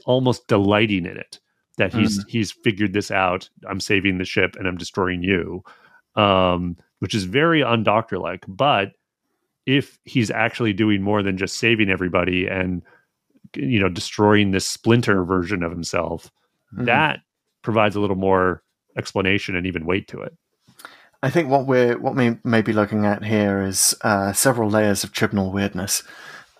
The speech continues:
Speaker 2: Uh,
Speaker 1: Hmm.
Speaker 2: but you gotta say that the original layer is the fact that Nefertiti was originally supposed to die.
Speaker 1: Hmm.
Speaker 2: Uh, good, good thing she didn't. Now, i-, given the extra historical evidence,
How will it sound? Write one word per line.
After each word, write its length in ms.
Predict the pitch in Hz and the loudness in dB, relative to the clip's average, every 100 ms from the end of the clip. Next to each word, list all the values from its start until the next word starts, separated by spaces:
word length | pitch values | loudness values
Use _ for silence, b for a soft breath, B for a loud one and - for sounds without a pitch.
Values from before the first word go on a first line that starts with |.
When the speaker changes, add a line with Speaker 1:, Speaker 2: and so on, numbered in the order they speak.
| - | 0
Speaker 2:
Uh, 260 | 104 95 | 2 4
Speaker 1:
Hmm. 100 | 95 | 2
Speaker 2:
but 140 | 90 107 | 0 -2
you 120 | 120 | 0
gotta 160 | 117 117 | 2 2
say 160 | 135 113 | 2 0
that 100 | 110 | 0
the 100 | 113 | 0
original 360 | 202 202 123 | 0 0 2
layer 260 | 110 104 104 | 2 2 0
is 120 | 127 | -4
the 80 | 131 | -4
fact 280 | - 127 131 | 0 0 0
that 140 | 117 | -2
Nefertiti 580 | 120 131 147 139 120 123 | 0 0 0 0 0 0
was 180 | 113 113 | 0 0
originally 340 | 117 123 127 117 | 0 0 0 -2
supposed 300 | - 110 - | -2 -2 -2
to 60 | |
die. 340 | - 151 151 - _ _ _ _ _ - | 0 2 0 -2 _ _ _ _ _ -6
Speaker 1:
Hmm. 280 | 110 135 120 | -2 0 2
Speaker 2:
Uh, 180 | 95 - - _ - | 0 -2 -8 _ -6
good, 280 | 135 156 - | -2 -2 0
good 180 | 156 170 | -2 2
thing 160 | 175 | 2
she 160 | 165 135 | 4 2
didn't. 400 | 135 214 175 - | 2 0 0 0
Now, 240 | 151 120 123 | 2 2 2
i-, 160 | 143 117 127 | 0 -2 0
given 260 | 135 127 | 0 4
the 200 | 120 120 | 4 4
extra 320 | 120 117 - 117 | 2 2 0 0
historical 460 | 113 127 117 110 | 2 2 2 2
evidence, 520 | 117 147 107 101 - | 0 -2 -4 -2 -4